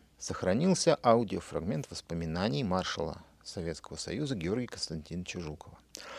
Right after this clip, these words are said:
который на тот момент уже им занял должность заместителя Верховного Главнокомандующего и вместе с начальником генерального штаба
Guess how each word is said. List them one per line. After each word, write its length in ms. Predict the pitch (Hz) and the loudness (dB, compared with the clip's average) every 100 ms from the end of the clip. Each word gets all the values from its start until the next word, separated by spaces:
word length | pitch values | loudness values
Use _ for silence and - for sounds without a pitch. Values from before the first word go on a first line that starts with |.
| - | -6
который 640 | - 101 - 120 98 85 - _ _ - | 6 6 8 8 8 2 -4 _ _ -4
на 120 | 95 | -4
тот 280 | - 87 - | 0 -2 0
момент 560 | 80 80 127 143 - - _ - - - - | -2 -2 -2 -4 -12 -20 _ -20 -20 -20 -10
уже 360 | - - 156 | -6 2 4
им 180 | 131 90 - - - 87 | 4 2 -4 -20 -20 -14
занял 380 | 92 113 98 80 | -4 0 2 0
должность 520 | 78 95 117 123 - - | 0 0 0 -2 -4 -6
заместителя 840 | 113 98 101 - 117 113 123 120 - _ - - | -2 2 2 2 -4 -4 -4 -4 -10 _ -20 -14
Верховного 580 | 90 85 - 101 87 80 | -6 -4 0 0 0 -4
Главнокомандующего 1080 | 82 76 69 - 170 190 143 131 - 131 127 _ - - _ _ - | -6 -10 -10 -8 -4 -4 -4 -6 -4 -4 -6 _ -20 -20 _ _ -4
и 180 | 123 117 | 4 4
вместе 480 | 104 113 110 - 80 | 6 6 6 4 -4
с 400 | - - 78 76 | -2 0 -2 -4
начальником 540 | 90 92 107 90 87 87 | -4 0 2 2 -2 -4
генерального 540 | 90 92 87 82 82 | -2 0 0 -2 -4
штаба 440 | - - 78 76 | -6 -6 -6 -8